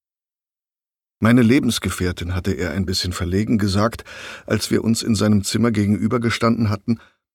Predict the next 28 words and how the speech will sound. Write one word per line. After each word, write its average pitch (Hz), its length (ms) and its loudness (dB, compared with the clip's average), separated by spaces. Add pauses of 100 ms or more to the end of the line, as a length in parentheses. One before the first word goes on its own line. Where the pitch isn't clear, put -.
(120)
und 117 160 0
ich 98 140 -2
hatte 123 160 0
nur 123 160 4
gedacht, 117 360 0 (280)
dass - 180 -2
ich 131 160 -4
dieses 107 320 0
Wort 110 220 0
nicht 131 260 0
gerne 95 300 0
für 95 140 -4
jemanden 92 420 0
benutzen 95 520 -2
würde, 107 220 0
in 104 160 0
den 107 160 0
ich 110 160 -6
verliebt 98 460 -4
war. 76 280 -6 (1300)
Einen 95 200 0
besseren 113 360 0
Vorschlag 110 540 0
hatte 110 160 -2
ich 98 200 -6
allerdings 104 360 -4
auch - 240 -6
nicht. 80 260 -6